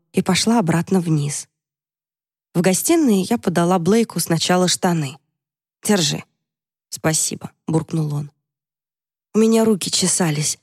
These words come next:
так сильно хотелось протянуть их и помочь ему. Но он двигался с таким ожесточением, что я была уверена, он ни за что не согласится. Блейку понадобилось некоторое время,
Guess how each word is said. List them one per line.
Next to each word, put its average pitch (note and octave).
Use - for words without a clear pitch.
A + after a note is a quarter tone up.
так E3
сильно D#3
хотелось E3+
протянуть G3+
их D#3+
и F#3
помочь G#3+
ему. D#3
Но A#3+
он C4
двигался F#3+
с -
таким G#3
ожесточением, F#3+
что -
я G3+
была F3+
уверена, F3
он F#3+
ни A#3+
за G3+
что G3
не F3+
согласится. D#3+
Блейку C#4
понадобилось G#3+
некоторое G3+
время, D4+